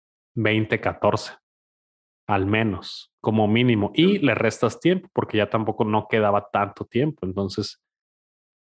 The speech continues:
Speaker 1: eso le dio vida. Le dio vida a, a los Rams. San Francisco
Speaker 2: Ujú.
Speaker 1: perdonó. Este vato sí estaba que, pues, mm, estaba con la cabeza hundida en la, en el,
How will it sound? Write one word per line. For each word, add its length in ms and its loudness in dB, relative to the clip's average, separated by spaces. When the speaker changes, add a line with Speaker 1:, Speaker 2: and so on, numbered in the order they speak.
Speaker 1:
eso 500 2
le 180 2
dio 160 4
vida. 360 2
Le 180 0
dio 180 2
vida 720 2
a, 140 -16
a 40 -2
los 260 -2
Rams. 520 -2
San 160 -2
Francisco 440 0
Speaker 2:
Ujú. 60 -14
Speaker 1:
perdonó. 600 0
Este 300 0
vato 260 2
sí 160 0
estaba 960 -2
que, 840 0
pues, 220 -4
mm, 260 0
estaba 320 0
con 180 0
la 140 -4
cabeza 560 2
hundida 460 2
en 80 0
la, 280 -4
en 140 -2
el, 140 -6